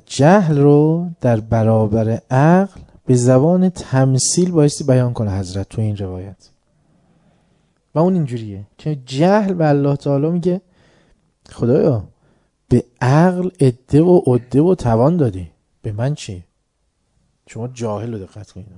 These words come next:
عدل الهی اقتضا می‌کنه به جهل هم عده و عده بده، بگه: «بیا.» عده و عده همش یعنی همون توان،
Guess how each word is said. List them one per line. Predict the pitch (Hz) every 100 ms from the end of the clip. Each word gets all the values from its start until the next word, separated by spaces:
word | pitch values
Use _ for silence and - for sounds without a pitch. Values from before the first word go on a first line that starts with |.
| 98 _ _ _ _ _ _ _ -
عدل | 185 220 190 165 147 135
الهی | 135 131 165
اقتضا | - 135 - 127 139 143
می‌کنه | 113 110 104
به | 110 127
جهل | 127 139 160 208 196
هم | 196 202 185
عده | 143 123 131
و | 147 139
عده | 117 -
بده، | 92 90 _ _ _ _ _
بگه: | 143 147
«بیا.» | 131 92 _
عده | 208 247 226
و | 220 208
عده | 180
همش | 202 180 180
یعنی | 170
همون | 170 180
توان، | - 143 127 127